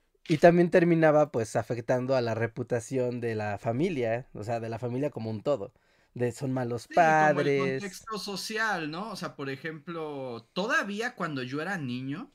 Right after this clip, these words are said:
Speaker 2: o sea, cuando yo era niño, me acuerdo que, obviamente no en las escuelas laicas, pero ya saben, como las escuelas de monjas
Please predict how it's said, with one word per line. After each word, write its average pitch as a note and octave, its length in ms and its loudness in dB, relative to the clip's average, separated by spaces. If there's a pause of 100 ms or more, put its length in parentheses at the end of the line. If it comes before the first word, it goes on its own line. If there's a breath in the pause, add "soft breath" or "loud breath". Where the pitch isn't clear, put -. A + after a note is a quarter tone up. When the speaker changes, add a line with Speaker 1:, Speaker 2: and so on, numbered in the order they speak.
(240)
Speaker 2:
o - 40 -20
sea, A#2+ 200 -16
cuando A#2+ 240 -8
yo C3+ 120 -6
era G#3 140 -6
niño, C#3+ 480 -8 (880)
me B2 140 -4
acuerdo C#3+ 720 -4
que, A#2 460 -6
obviamente A#3 340 -2
no F#3 120 -2
en F3+ 40 -2
las F3+ 160 0
escuelas C#3 440 -8
laicas, B2+ 480 -4
pero B2+ 160 -6
ya C3+ 120 -2
saben, D3 360 -4
como A#2+ 180 -8
las G#2 160 -8
escuelas D3 320 -6
de C3 80 -4
monjas A#2+ 600 -8